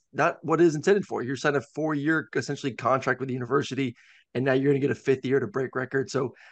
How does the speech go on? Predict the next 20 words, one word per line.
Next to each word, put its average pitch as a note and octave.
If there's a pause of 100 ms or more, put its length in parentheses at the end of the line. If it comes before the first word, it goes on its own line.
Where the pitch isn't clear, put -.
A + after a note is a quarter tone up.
(200)
listen, F3
if B2+
he C#3
does D#3+
break F3+
'em, F3+ (480)
I'm C#3+
just C#3+
saying D3
there B2+
needs B2+
to -
be C3
an A#2
asterisk A#2
by B2+
it C3
that, -
hey, B2
he, B2